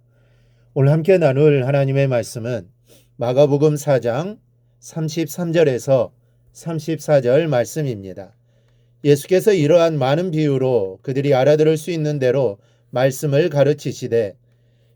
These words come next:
비유가 아니면 말씀하지 아니하시고, 다만 혼자 계실 때에 그 제자들에게 모든 것을 해석하시더라.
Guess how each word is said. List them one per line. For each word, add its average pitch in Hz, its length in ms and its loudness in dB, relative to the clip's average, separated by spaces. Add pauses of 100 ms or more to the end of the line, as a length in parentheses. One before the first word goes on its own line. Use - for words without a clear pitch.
(120)
비유가 151 400 4
아니면 165 560 0
말씀하지 156 720 2
아니하시고, 127 880 0 (580)
다만 143 360 4
혼자 180 400 4
계실 151 420 -2
때에 120 340 -4 (260)
그 127 160 -4
제자들에게 127 840 0 (340)
모든 127 280 -4
것을 143 500 0 (260)
해석하시더라. 113 1400 0